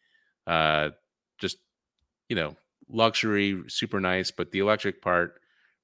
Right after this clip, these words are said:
Range Rover is still behind on. And, and a lo-, somebody at the event and a couple times since have asked me, like,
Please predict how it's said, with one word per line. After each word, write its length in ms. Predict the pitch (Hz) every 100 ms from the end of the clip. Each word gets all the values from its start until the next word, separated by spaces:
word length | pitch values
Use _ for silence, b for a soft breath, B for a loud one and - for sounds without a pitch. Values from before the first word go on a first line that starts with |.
| _ _
Range 300 | - 92 87
Rover 200 | 87 82
is 80 | 82
still 180 | - 82
behind 400 | 82 - 80 82
on. 180 | 80 80
And, 260 | 80 82 -
and 160 | 90
a 120 | 85 73
lo-, 160 | - - - - -
somebody 760 | - 117 107 104 101 98 87 - _ _ _ _ -
at 180 | 95 95
the 160 | 104 101
event 400 | 95 101 98 -
and 460 | 104 87 82 82 80 - - _ _ _
a 60 | -
couple 160 | - 90
times 300 | 90 85 78
since 480 | - 90 82 - - b b b b
have 120 | -
asked 280 | 101 110 -
me, 100 | 90
like, 340 | 85 80 -